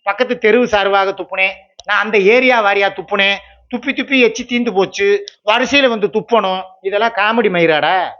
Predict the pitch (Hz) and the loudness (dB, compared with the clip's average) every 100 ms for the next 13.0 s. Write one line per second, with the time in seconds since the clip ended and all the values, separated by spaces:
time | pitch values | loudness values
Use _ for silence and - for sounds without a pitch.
0 | _ _ 175 208 190 156 139 135 185 214 | _ _ -2 0 0 0 -4 -2 0 0
1 | 202 117 - _ _ _ _ - 190 262 | -2 -4 -10 _ _ _ _ -4 0 2
2 | 294 262 202 185 214 254 190 202 247 202 | 2 2 2 2 2 2 0 0 0 0
3 | 120 95 - 180 269 277 214 175 175 151 | -2 -8 -4 0 2 2 0 0 0 0
4 | 143 170 156 113 92 _ _ _ - 208 | 0 0 -2 -4 -10 _ _ _ -4 0
5 | 254 247 262 269 269 240 285 254 262 269 | 2 2 0 -2 -4 -8 -6 -4 2 4
6 | 277 240 240 269 233 220 202 196 220 277 | 4 2 0 0 0 -2 -2 -2 0 0
7 | 254 208 196 220 220 170 170 156 139 147 | 2 2 2 2 2 0 -4 -2 0 0
8 | 175 214 - - - 226 233 220 202 190 | 0 -4 -12 -12 0 2 4 4 2 -2
9 | 214 262 240 226 208 202 190 202 254 240 | 0 2 2 2 2 0 0 2 2 2
10 | 233 208 170 165 135 - _ _ _ _ | 2 2 0 -2 -6 -6 _ _ _ _
11 | - 202 262 285 254 247 226 220 226 247 | -4 0 2 2 2 2 2 2 2 0
12 | 220 202 202 233 - 175 247 220 214 | 0 -2 -2 -2 -4 -2 0 2 0